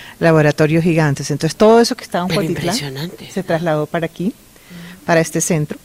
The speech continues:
Speaker 1: Y le llamamos de tecnología porque tenemos el componente más importante que es todo el área de ingeniería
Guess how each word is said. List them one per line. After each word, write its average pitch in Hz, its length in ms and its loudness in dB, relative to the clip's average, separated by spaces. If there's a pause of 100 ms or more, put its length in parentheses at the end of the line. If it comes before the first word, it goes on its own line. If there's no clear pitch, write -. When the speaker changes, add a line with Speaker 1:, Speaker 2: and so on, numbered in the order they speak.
(580)
Speaker 1:
Y 185 400 6
le 185 120 6
llamamos 185 260 6
de 262 80 6
tecnología 196 580 4
porque 196 280 -4
tenemos 175 400 -4
el 190 120 -4
componente 165 580 -4
más 190 180 -2
importante 165 580 -4
que 160 120 -10
es - 120 -16
todo 160 240 -2
el 170 80 -2
área 160 260 -4
de 170 60 -4
ingeniería 143 680 -8